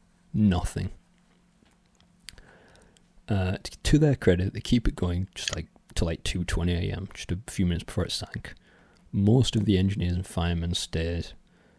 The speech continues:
but it was obvious no more could be done by, like, one twenty A M. By this point, all the lifeboats have been launched, so they just go up to the top deck and stand there. Third class passengers are the same.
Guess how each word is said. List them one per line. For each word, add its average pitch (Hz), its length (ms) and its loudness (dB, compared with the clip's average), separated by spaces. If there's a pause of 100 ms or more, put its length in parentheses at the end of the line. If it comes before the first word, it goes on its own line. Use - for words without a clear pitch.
(280)
but 87 240 4
it 98 40 -4
was 98 140 0
obvious 85 400 -2
no 92 200 2
more 85 180 -2
could - 180 -6
be 92 80 -4
done 82 300 -8 (100)
by, 85 160 -2
like, 87 240 -6
one - 160 -20
twenty 87 240 0
A 85 200 -4
M. 80 160 -8 (1800)
By 104 140 6
this 117 120 4
point, 95 220 2
all 95 100 2
the 95 80 -2
lifeboats - 460 -2
have - 60 -12
been 82 120 -4
launched, 82 220 -6
so 92 100 -2
they 85 60 -4
just 82 120 -8
go 90 100 0
up - 80 -8
to 90 100 -4
the 87 60 -2
top - 260 -4
deck - 160 -4
and 87 100 0
stand 85 580 -2
there. 85 200 -2 (1300)
Third - 280 8
class - 240 2
passengers 92 520 -2
are - 20 -12
the 85 80 -2
same. 87 480 0